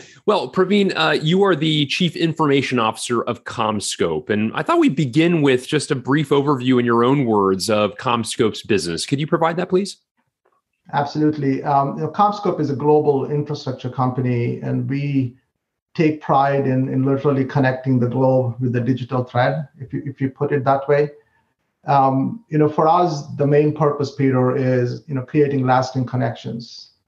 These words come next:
Speaker 2: And if you look at the pandemic, you know, what it really put in front of us, a bigger challenge of connecting and collaborating people.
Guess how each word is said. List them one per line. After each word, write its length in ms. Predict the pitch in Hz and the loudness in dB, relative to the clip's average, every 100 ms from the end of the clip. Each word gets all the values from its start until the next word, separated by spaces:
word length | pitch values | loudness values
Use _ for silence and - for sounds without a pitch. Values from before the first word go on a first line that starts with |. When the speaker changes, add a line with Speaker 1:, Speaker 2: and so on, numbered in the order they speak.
| _ _ _ _ - | _ _ _ _ -2
Speaker 2:
And 120 | 131 | 0
if 80 | 131 | 2
you 80 | |
look 200 | 147 160 | 2 4
at 300 | 165 147 120 | 4 2 0
the 80 | 139 | -4
pandemic, 760 | - 143 135 147 147 135 120 - | 0 2 4 4 4 2 0 -6
you 80 | 143 | -2
know, 140 | 131 | -2
what 360 | 123 139 139 - | 2 2 2 0
it 200 | 143 123 | -2 0
really 280 | 139 143 135 | 2 2 2
put 200 | - 139 | 2 2
in 140 | 135 | 2
front 200 | 127 131 | 0 -2
of 140 | 127 - | -2 0
us, 220 | 127 123 | 0 2
a 80 | 120 | 0
bigger 280 | 139 139 143 | 0 2 0
challenge 460 | - 127 131 127 | 2 2 2 2
of 180 | 120 120 - _ | 2 -2 -8 _
connecting 440 | 135 131 127 131 | 0 0 0 0
and 160 | 120 123 | 0 0
collaborating 640 | 139 127 127 131 127 123 | 2 2 2 2 0 -2
people. 520 | 117 131 - 196 196 | -2 -4 -2 -4 -4